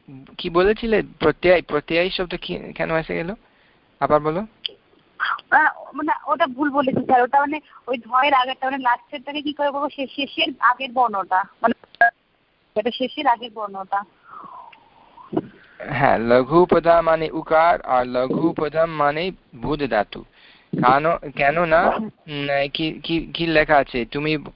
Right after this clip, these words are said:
Speaker 1: তুমি পড়ো, দীপায়নি বোন। উম, লঘু উপধাস্য, উম, লঘু উপধা ইয়স্য, হ্যাঁ, পড়ো, পড়ো।
Speaker 2: ছ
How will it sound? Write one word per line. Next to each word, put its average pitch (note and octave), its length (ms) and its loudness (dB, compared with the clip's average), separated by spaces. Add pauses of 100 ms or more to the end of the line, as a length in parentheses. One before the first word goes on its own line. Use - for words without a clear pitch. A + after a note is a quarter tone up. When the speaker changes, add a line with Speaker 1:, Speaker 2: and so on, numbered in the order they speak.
(140)
Speaker 1:
তুমি D#3+ 240 -4
পড়ো, A#2+ 300 2 (360)
দীপায়নি C#3 420 0
বোন। A2+ 200 0 (120)
উম, B2+ 720 -2
লঘু C#3 240 4
উপধাস্য, D#3+ 540 0
উম, - 1300 -4
লঘু C3+ 560 -4
উপধা D3+ 320 2
ইয়স্য, C#3+ 340 -2
হ্যাঁ, D3 360 0 (280)
পড়ো, D#3 300 -2 (400)
পড়ো। D#3 240 -2 (1800)
Speaker 2:
ছ - 40 2